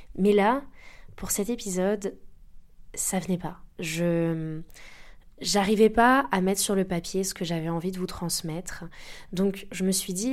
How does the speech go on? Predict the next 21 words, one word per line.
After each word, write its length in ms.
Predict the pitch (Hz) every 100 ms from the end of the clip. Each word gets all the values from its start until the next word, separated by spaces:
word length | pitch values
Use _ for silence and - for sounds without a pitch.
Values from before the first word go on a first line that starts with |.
| -
Écoute, 320 | 190 226 -
Lina, 360 | 180 180 220 254 - - - - - -
essaye 420 | 202 - 262 254
de 120 | 208
t'enregistrer 1080 | 196 185 180 180 175 - 214 214 220 220 370 - - - -
dans 220 | 170 185
le 80 | 170
flow 440 | - 180 170 - - -
et, 540 | 190 175 165 165 - - - -
et 100 | 185
vois 220 | 175 202 208
ce 100 | -
qui 140 | 185
sort 380 | - 190 202 196
et 260 | 170 165
vois 180 | 160 185
ce 100 | 185
que 120 | -
tu 180 | 185 -
vas 140 | 170 165
dire. » 260 | 160 196